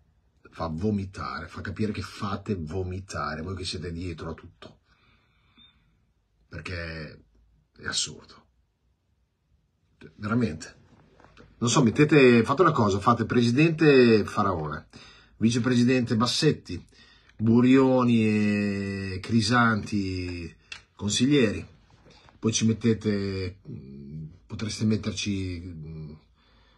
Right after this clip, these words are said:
Draghi, ci potreste mettere Conte, poi ci potreste mettere in commissione Speranza, fate una commissione d'inchiesta con questa gente qua. Fate prima,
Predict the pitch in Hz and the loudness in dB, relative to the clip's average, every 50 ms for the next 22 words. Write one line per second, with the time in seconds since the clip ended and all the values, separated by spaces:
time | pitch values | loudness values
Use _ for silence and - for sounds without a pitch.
0 | _ _ - - 120 127 135 135 147 151 160 165 151 - - _ _ _ _ _ | _ _ -6 0 2 4 6 6 4 4 2 0 -2 -6 -12 _ _ _ _ _
1 | _ _ _ _ _ _ _ _ _ _ - - - - 92 - - 107 110 - | _ _ _ _ _ _ _ _ _ _ -20 -16 -12 -10 -10 -6 -6 -6 -6 -2
2 | - 107 104 104 - - - 110 92 92 92 - 127 131 135 139 147 117 151 147 | -2 0 0 0 -2 -4 -8 -8 -6 -6 -6 -4 -4 -4 -2 -4 -4 -4 -4 -4
3 | 131 - 107 101 95 - 87 92 - 110 92 - - 101 101 95 - - 82 95 | -4 -4 -6 -6 -6 -6 -10 -10 -10 -10 -10 -8 -6 -6 -6 -6 -6 -10 -10 -10
4 | 95 92 - - 98 90 - - - 120 120 117 113 113 117 120 117 - 131 117 | -8 -8 -8 -8 -8 -8 -10 -8 -4 -2 -2 0 0 -2 -2 -4 -6 -6 -8 -8
5 | 110 - - 95 113 110 117 - 117 107 95 - 104 92 90 87 85 82 - 87 | -8 -10 -12 -10 -8 -8 -6 -4 -4 -4 -4 -6 -8 -8 -10 -10 -10 -12 -12 -12
6 | 85 - 82 80 80 78 80 - - 78 76 80 80 76 78 110 - - - _ | -12 -12 -12 -12 -14 -12 -12 -12 -12 -12 -14 -14 -14 -12 -12 -12 -12 -14 -18 _
7 | _ _ _ _ _ _ _ _ _ _ _ _ _ _ _ _ _ _ _ _ | _ _ _ _ _ _ _ _ _ _ _ _ _ _ _ _ _ _ _ _
8 | - - 139 127 139 143 - 175 165 127 98 92 85 82 - - | 0 2 2 4 2 2 2 2 2 2 2 -2 -6 -10 -14 -20